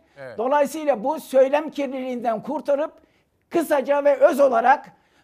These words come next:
Speaker 2: vatandaşımız niçin kendi parasına itibar etmiyor sorusunun cevabını verip ona uygun tedbirleri alıp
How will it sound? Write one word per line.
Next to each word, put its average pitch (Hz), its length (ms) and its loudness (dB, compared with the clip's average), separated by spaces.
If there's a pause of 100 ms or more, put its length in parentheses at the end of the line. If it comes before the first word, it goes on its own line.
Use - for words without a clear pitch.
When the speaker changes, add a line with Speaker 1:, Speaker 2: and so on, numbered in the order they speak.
(100)
Speaker 2:
vatandaşımız 285 1080 -2
niçin 269 720 -10
kendi 285 380 -6
parasına 269 520 -4
itibar 277 560 -4
etmiyor 262 500 0
sorusunun 254 600 -6
cevabını 254 640 2
verip 311 260 -2 (380)
ona 330 260 4
uygun 269 380 -6
tedbirleri 269 580 -2
alıp 302 340 0